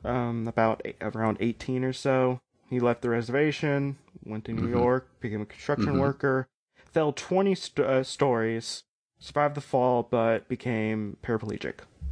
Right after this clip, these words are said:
Speaker 2: Hey, I don't know about you, but I think that's a long way to fall.
Speaker 1: No, that is a very long way to fall, and to be honest, uh, I mean, not to sound insensitive, but, you know,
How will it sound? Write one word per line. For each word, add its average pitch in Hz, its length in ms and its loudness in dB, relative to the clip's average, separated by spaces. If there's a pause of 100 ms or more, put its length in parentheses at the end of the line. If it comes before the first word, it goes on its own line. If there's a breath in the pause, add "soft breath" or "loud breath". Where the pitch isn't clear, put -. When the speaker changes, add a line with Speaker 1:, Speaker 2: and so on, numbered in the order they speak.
(560)
Speaker 2:
Hey, 113 100 -4
I 104 160 -4
don't 147 160 -4
know 147 140 -2
about 131 240 -4
you, 131 300 -4 (440)
but 135 120 -4
I 214 80 -4
think 92 320 -6 (120)
that's 110 200 -4
a 113 60 -2
long 98 280 -4
way 85 280 -4 (180)
to 104 100 -10
fall. 87 360 -4 (380 loud breath)
Speaker 1:
No, 254 140 -2
that 170 220 0
is 185 100 0
a 165 40 0
very 139 260 0
long 165 260 0
way 175 140 0
to 226 80 -2
fall, 135 400 -2
and 156 320 -2
to 165 80 -2
be 190 120 -2
honest, 202 520 -4
uh, 220 260 0 (1300)
I 147 120 -4
mean, 151 200 -2
not 143 200 0
to 147 80 -2
sound 135 240 0
insensitive, 143 500 0
but, 135 240 0
you 147 80 -4
know, 135 260 -2